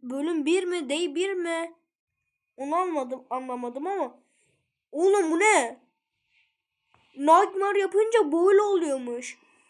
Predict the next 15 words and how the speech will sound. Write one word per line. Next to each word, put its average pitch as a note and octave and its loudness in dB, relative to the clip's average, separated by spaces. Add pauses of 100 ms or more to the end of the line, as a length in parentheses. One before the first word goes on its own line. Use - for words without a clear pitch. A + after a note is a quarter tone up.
(520)
Önceki D4+ -2 (140)
farklıydı. F#4 2 (1120)
Ama F#4 0
ben G4 4
Nightmare F#4 0
yaptığım F#4+ -2
için F#4 -2
böyle. D#4 -4 (1500)
Bu C4+ -12
ne D4 -2
lan? D4 -2 (1500)
Lan, D4 0
böyle F4 2
daha E4+ 2
korkunç. D#4+ -6